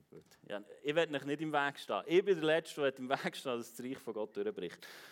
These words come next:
Ich habe mal eine Frage. Wer von euch hat schon mal einen Autounfall gehabt?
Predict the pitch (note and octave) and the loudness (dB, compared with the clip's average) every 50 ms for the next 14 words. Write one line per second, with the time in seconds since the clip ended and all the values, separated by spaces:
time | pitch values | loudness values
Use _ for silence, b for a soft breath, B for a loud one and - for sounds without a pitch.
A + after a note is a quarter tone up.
0 | B B B B B B B B B B B B B _ _ _ _ _ - G3 | B B B B B B B B B B B B B _ _ _ _ _ 2 4
1 | G3+ G#3 G3+ G3 - - F#3 F3+ D3+ B2+ - A#2 E3+ F3 G#3 A3+ G#3+ G#3+ G3+ G#3 | 6 6 6 6 4 4 4 4 4 4 2 2 4 4 4 4 4 4 4 4
2 | G#3+ - G3+ F#3+ F#3 - F3+ F#3 F#3 F#3 F3+ - - F3+ G3+ G#3+ B3 - - A3+ | 4 4 2 0 0 0 2 4 4 4 4 4 6 8 6 6 6 4 4 4
3 | A3 G3 F#3+ F#3+ - - E3 D#3+ D#3 D3+ - - A2 F2+ E2+ - | 6 4 4 2 4 4 4 4 4 0 0 0 0 0 -2 -4